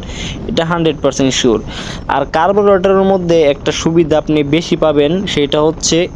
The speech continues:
এফআই এর তুলনায় কিন্তু কার্বোরেটরের মধ্যে রেডি পিকআপটা অনেক বেশি। যদিও কার্বোরেটর কিছুটা তেল বেশি খায় এফআই এর তুলনায়, আপনি যদি এফআই দিয়ে মাইলেজ পান per লিটার তেল দিয়ে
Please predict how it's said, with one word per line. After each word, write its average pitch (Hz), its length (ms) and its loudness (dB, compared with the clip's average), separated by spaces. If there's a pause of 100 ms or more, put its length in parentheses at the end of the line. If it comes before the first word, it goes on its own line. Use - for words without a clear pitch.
এফআই 190 360 2
এর 208 200 4
তুলনায় 214 320 2
কিন্তু 190 260 0
কার্বোরেটরের 180 720 2
মধ্যে 185 300 2
রেডি 156 360 4
পিকআপটা 165 380 0
অনেক 165 420 2
বেশি। 131 320 -2 (640)
যদিও 175 320 4
কার্বোরেটর 190 640 2 (120)
কিছুটা 214 460 2 (160)
তেল 214 180 4
বেশি 170 320 2
খায় 151 300 2
এফআই 151 220 2
এর 147 160 2
তুলনায়, 156 400 2 (360)
আপনি 160 280 -2
যদি 165 360 2
এফআই 185 340 2
দিয়ে 190 220 4
মাইলেজ 156 520 2
পান 170 260 0
per 170 120 2
লিটার 160 320 2 (100)
তেল 175 180 4
দিয়ে 170 220 2